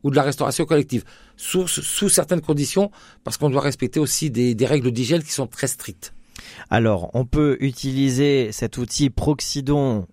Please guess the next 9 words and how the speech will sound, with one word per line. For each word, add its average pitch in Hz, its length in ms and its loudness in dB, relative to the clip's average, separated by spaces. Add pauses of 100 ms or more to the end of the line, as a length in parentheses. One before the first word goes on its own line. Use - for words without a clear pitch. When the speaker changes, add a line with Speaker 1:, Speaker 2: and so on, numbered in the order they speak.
Speaker 2:
on 120 100 -2
le 117 40 0
disait, 120 280 2 (260)
par 120 120 0
application, 127 680 -2
sur - 220 -8
smartphone 120 440 -2
ou 117 40 0
tablette, 123 480 0